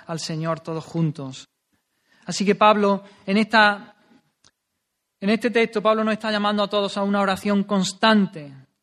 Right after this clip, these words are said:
a planificar citas regulares con Dios en oración en la que lo alabemos y lo adoremos por quien Él es, que le agradezcamos por lo que le ha, por lo que Él ha hecho,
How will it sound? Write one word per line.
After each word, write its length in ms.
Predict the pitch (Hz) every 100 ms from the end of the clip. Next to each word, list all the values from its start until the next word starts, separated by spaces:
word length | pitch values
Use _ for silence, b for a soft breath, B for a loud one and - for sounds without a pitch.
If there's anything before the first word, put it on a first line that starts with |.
| _ -
a 140 | 175
planificar 720 | 190 190 190 185 208 233 240 -
citas 600 | - 233 226 254 254 - 180
regulares 560 | 196 180 190 214 254
con 220 | - 220
Dios 280 | 202 208 202
en 60 | 202
oración 640 | 196 180 - 208 196 214
en 100 | 202
la 140 | 185 180
que 80 |
lo 100 | 175
alabemos 720 | 170 165 185 208 220 240 - B B
y 60 | 180
lo 80 |
adoremos 520 | 170 170 180 196 202 - b b b -
por 200 | 165 -
quien 360 | 175 170 175 170
Él 160 | 160
es, 360 | 160 143 - - _
que 120 | - 175
le 80 |
agradezcamos 580 | 170 180 180 - 226 226
por 140 | 196 180
lo 100 | 175
que 120 | 175
le 80 | 170
ha, 200 | 170 - 370 269 - _ _
por 120 | 170
lo 140 | 160 156
que 140 | 160
Él 100 | 165
ha 100 | 156
hecho, 480 | 165 170 - 147